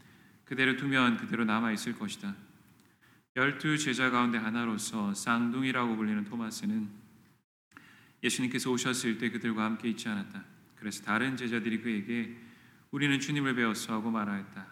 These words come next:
그러나 토마스는 그들에게 "나는 그분의 손에 있는 못자국을 직접 보고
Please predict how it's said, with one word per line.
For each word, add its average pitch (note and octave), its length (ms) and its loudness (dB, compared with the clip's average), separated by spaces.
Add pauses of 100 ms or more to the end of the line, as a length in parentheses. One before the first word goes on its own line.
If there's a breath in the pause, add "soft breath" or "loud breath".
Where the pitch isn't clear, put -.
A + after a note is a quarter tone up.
(140)
그러나 A#2 280 0
토마스는 C3 640 -2
그들에게 A#2 720 -4 (520 loud breath)
"나는 C3 260 4
그분의 C#3+ 360 2
손에 D3 260 0
있는 B2 220 4
못자국을 A#2+ 760 0
직접 - 520 -8
보고 B2+ 500 -6